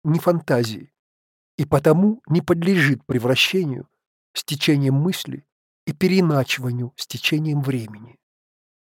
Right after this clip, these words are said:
Чичиков второго тома не просто иной, он убийственно инородный.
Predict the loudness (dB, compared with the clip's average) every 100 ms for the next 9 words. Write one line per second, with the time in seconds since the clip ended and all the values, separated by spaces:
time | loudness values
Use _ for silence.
0 | _ -6 0 0 0 -4 -4 2 4 4
1 | 2 0 2 0 -4 _ -4 0 2 2
2 | 0 -4 0 2 2 0 -4 _ _ _
3 | _ _ _ _ 4 4 0 _ _ -2
4 | 0 -2 -2 -4 -2 0 0 0 0 2
5 | 2 0 -4 -10